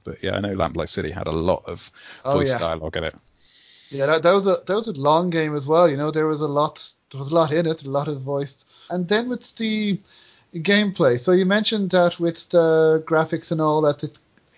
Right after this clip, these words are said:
Speaker 2: you know, maybe looks at first glance at least like maybe a nineteen nineties game, like I mentioned Simon the Sorcerer and that, but what, um, what about the gameplay? What can you tell us about the gameplay? So the interface, first of all, how does that work?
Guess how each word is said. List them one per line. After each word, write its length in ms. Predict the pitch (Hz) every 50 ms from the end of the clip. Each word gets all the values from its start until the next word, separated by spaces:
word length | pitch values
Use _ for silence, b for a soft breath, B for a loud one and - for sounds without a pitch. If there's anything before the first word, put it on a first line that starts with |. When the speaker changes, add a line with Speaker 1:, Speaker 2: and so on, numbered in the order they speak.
| - _ _
Speaker 2:
you 140 | - 165 165
know, 120 | 160 156
maybe 380 | 156 156 160 160 156 160 156 147
looks 720 | 135 139 143 143 160 165 - - - - - - - - - -
at 100 | 147 -
first 320 | - - 165 160 160 -
glance 300 | - 165 156 156 147 -
at 120 | 156 - -
least 320 | 143 147 143 135 - -
like 360 | 143 139 139 139 139 - - B B B B B B B B
maybe 220 | - 143 143 143 143
a 40 | 143
nineteen 300 | 143 147 139 - 151 147
nineties 340 | 143 143 143 135 151 139
game, 180 | 135 151 147 143
like 160 | 139 131 135 -
I 40 |
mentioned 260 | 143 139 131 - 139 -
Simon 260 | - 139 139 135 131
the 60 | 127
Sorcerer 600 | 127 - - 135 135 135 - - 147 139 139 139
and 140 | 139 135 135
that, 240 | 139 135 135 135 - _
but 320 | 139 135 131 131 - - B B B B B B B _
what, 240 | 180 196 196 - _ _ -
um, 220 | 175 175 185 180
what 120 | 190 202
about 160 | 247 254 247 -
the 100 | 233 180
gameplay? 580 | 165 - 185 180 190 202 185 190 - 180 147
What 140 | 143 170 -
can 80 | - 185
you 60 | -
tell 140 | 185 175 170
us 140 | 160 -
about 480 | 160 147 131 - 147 147 147 147 - _
the 100 | - 143
gameplay? 640 | 135 - 143 143 151 151 139 - 147 131 123 120 113
So 540 | 117 - 139 127 127 127 123 123 123 123 120
the 300 | - 135 131 127 123 120 -
interface, 640 | 143 160 151 - 170 165 - 175 160 160 165 - -
first 240 | - 156 - -
of 100 | 156 147
all, 320 | 156 151 147 151 151 131 - -
how 160 | - 151 156
does 160 | 160 156 147
that 180 | - 151 151 151
work? 380 | 151 147 147 151 - - -